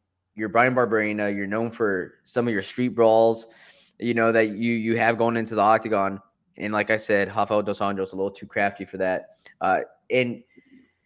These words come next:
you see, like, the, the clinch and the underhooks against the cage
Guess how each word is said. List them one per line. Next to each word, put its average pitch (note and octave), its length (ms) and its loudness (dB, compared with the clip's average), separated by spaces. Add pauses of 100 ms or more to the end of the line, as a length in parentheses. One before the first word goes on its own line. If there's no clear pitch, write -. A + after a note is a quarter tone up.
(800)
you D3+ 140 -6
see, G#3 420 -4
like, D3+ 260 -2
the, A#2 300 0 (100)
the A#2 120 -2
clinch F3 420 -4
and D3 80 -6
the A#2+ 80 -2
underhooks C#3 440 -2
against B2 280 -6
the A2 60 -12
cage C#3+ 580 -6